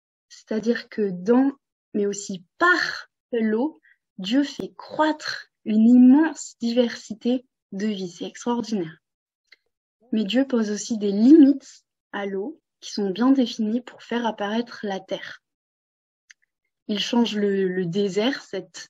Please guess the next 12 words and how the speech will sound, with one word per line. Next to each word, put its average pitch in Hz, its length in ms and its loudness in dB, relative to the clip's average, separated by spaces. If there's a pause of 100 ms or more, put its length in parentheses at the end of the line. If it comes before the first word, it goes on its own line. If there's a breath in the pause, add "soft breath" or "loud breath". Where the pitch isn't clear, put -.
terre 220 240 -2
désertique 196 580 -8
et 202 40 -6
vide, 196 240 -4
en 185 180 0 (100)
jardin 202 720 -4 (320)
verdoyant. 202 640 -4 (1160 loud breath)
Et 214 320 0
dans 208 200 0
ce - 180 -8
jardin 233 420 0
d'Éden, 226 540 0